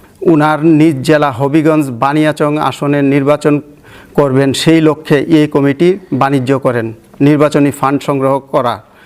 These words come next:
করছেন, এটা পরিষ্কার বোঝা যায়। প্রিয় সাংবাদিক বৃন্দ,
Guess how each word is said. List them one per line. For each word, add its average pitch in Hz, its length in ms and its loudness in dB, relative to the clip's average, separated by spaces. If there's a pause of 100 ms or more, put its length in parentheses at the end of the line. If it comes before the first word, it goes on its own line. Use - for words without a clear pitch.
(480)
করছেন, 143 420 0 (100)
এটা 151 260 0
পরিষ্কার 156 600 0
বোঝা 120 300 -2
যায়। 110 160 -8 (4000)
প্রিয় 180 220 2
সাংবাদিক 156 460 0
বৃন্দ, 131 300 0